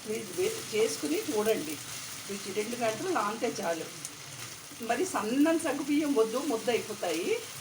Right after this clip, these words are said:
కొంచెం పెద్ద ఉంటాయి కదా, ఆ పెద్ద సగ్గు బియ్యమేను. అయిపోయింది.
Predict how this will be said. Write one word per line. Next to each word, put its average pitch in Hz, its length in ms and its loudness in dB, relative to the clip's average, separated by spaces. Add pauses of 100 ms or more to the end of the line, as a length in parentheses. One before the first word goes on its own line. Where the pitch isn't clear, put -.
(280)
కొంచెం 247 240 -4 (360)
పెద్ద 202 200 0
ఉంటాయి 262 400 2
కదా, 220 140 0
ఆ 220 40 2
పెద్ద 202 220 0 (100)
సగ్గు 190 240 -2
బియ్యమేను. 175 440 -2 (4000)
అయిపోయింది. 151 460 -6